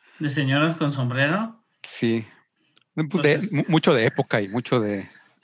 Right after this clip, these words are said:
Speaker 1: Sí, pues a mi
Speaker 2: este
Speaker 1: mujer le gustó mucho Downton Abbey,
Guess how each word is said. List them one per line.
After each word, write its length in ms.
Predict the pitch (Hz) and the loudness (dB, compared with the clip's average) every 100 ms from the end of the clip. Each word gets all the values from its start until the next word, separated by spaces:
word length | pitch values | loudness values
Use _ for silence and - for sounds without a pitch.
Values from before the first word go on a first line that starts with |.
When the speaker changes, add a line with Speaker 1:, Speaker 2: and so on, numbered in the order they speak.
| - | -16
Speaker 1:
Sí, 420 | - 180 208 233 | -2 0 2 0
pues 140 | - | 2
a 60 | 202 | 2
mi 80 | 180 | 4
Speaker 2:
este 120 | 160 | 2
Speaker 1:
mujer 240 | 151 185 175 | 2 2 2
le 100 | 196 | 2
gustó 280 | 180 - 175 | -2 -2 0
mucho 320 | 190 185 190 | 0 0 0
Downton 380 | 175 180 202 175 | 2 2 4 4
Abbey, 460 | 156 165 160 165 | 6 6 6 4